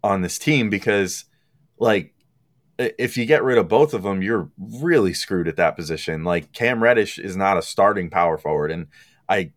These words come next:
question if he's even a backup for more than, like, stretches. I think he's a good, you know,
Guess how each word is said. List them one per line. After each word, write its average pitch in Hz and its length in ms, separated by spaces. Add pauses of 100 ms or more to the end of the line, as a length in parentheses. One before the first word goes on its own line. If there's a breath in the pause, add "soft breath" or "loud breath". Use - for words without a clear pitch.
question 143 460
if 107 100
he's 107 240
even 104 200
a 85 40
backup 95 560
for 87 120
more 90 200
than, 85 140
like, 78 180
stretches. 80 500
I - 80
think 101 200
he's 90 160
a 85 60
good, 90 400 (500)
you 101 120
know, 76 300